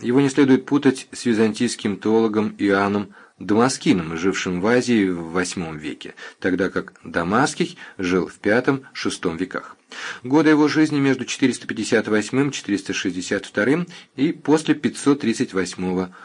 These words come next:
э, года. Он учился в Александрии и в Афинах. От его сочинений сохранилось два: «Жизнь Исидора, учителя Дамаския по Академии в Афинах», и «Затруднения относительно первых начал и разрешения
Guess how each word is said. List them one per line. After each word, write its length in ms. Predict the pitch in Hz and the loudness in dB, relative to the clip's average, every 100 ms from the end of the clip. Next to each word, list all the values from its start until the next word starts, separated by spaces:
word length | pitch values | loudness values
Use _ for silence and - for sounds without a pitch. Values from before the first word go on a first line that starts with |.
| - _ - | -20 _ -20
э, 360 | 80 85 80 - - - - | -14 -12 -12 -12 -16 -16 -10
года. 380 | 85 69 50 - _ - - - - | -8 -6 -8 -14 _ -18 -16 -12 0
Он 160 | 175 | 2
учился 340 | 156 170 160 139 | 2 0 2 2
в 40 | |
Александрии 640 | 131 - 117 104 110 139 135 | 2 2 0 2 6 6 6
и 200 | 113 110 | 4 4
в 80 | |
Афинах. 560 | 113 104 - 71 - - | 4 2 -8 -10 -10 -8
От 160 | 92 - | -6 -2
его 140 | 101 | -2
сочинений 500 | - - 123 147 127 | -2 -2 2 2 2
сохранилось 720 | - 95 101 107 120 120 - | -2 -2 -2 0 2 2 0
два: 420 | 85 82 78 - - - - - | -8 -6 -4 -4 -8 -20 -16 -6
«Жизнь 440 | 92 113 98 87 78 | 2 4 4 2 -8
Исидора, 540 | - 95 95 135 156 | -6 -4 4 6 6
учителя 560 | 107 95 - 92 80 73 | 2 -2 -2 -4 -6 -8
Дамаския 680 | 80 87 117 139 - 143 | -6 0 0 0 2 2
по 180 | 135 131 | 4 2
Академии 580 | 127 131 123 127 127 123 | 4 2 4 4 4 4
в 60 | 117 | 2
Афинах», 500 | 113 - 113 110 - - - | 2 0 0 -2 -6 -14 -2
и 220 | 143 151 - | 2 2 2
«Затруднения 800 | 113 147 123 104 110 123 127 110 | 2 4 2 2 2 2 4 2
относительно 600 | 104 101 117 107 104 98 | 2 -2 -2 -2 -2 0
первых 420 | 107 98 92 - | 2 2 2 0
начал 440 | 90 80 131 151 | -6 0 4 4
и 300 | 156 113 123 - | 2 2 0 0
разрешения 840 | 107 117 113 113 - 156 85 69 | 2 2 2 0 2 2 2 -6